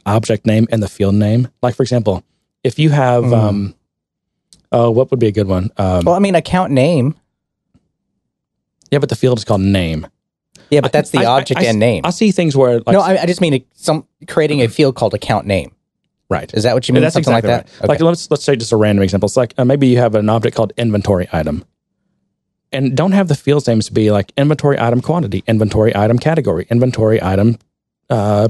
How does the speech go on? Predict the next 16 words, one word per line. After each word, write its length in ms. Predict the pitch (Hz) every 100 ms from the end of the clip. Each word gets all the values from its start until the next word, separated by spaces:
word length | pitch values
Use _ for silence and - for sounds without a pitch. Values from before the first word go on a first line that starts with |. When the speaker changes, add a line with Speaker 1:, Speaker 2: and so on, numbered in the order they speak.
| -
Speaker 1:
price, 300 | - 117 -
inventory 380 | 113 104 107 90
item 240 | 95 98
cost. 260 | - 71 -
Like, 180 | 110 _ _ _ _
you 80 | 147
can 100 | 185
take 220 | 175 190
that 100 | 180
whole 140 | 160 170
inventory 380 | 160 165 156
item 220 | 127 131 120
thing 200 | 131 131
off. 220 | 92 - _ _
Speaker 2:
Yeah. 180 | 104 85
Speaker 1:
It's, 200 | 131 -